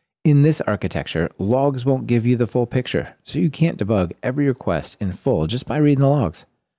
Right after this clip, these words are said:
Distributed tracing with a platform like Sentry gives you a visual overview about which services were called during the execution of certain requests. Aside from debugging and visualizing your architecture, distributed tracing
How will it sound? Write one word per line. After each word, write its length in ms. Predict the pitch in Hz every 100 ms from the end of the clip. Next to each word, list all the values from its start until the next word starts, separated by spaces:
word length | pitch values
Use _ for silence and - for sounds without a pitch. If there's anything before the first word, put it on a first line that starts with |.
| _
Distributed 520 | - 120 170 156 147
tracing 420 | - 113 107 95 90
with 220 | 98 123
a 100 | 127
platform 460 | - 120 120 135 127
like 160 | 104
Sentry 500 | - 156 151 95 90 -
gives 280 | 120 113
you 80 | 139 -
a 140 | 113
visual 500 | 92 92 120 147 147
overview 580 | 127 98 90 95 87 -
about 380 | - 95 87 -
which 300 | 120 160 -
services 640 | 151 127 117 127 120 110 -
were 140 | -
called 440 | - - 151 135 135
during 220 | 117 98
the 80 | -
execution 520 | - - - 78 101
of 80 | 78
certain 260 | - 120 85
requests. 480 | 78 110 - - - _ _ _ _ _ _
Aside 360 | 131 - 185 160
from 200 | 156 139
debugging 460 | 113 110 107 101 101
and 180 | 90 87
visualizing 580 | 107 120 110 95 87
your 100 | 92
architecture, 640 | 98 101 95 67 - 76 - _ _ _
distributed 560 | - 123 - 160 156 139
tracing 400 | - 110 110 127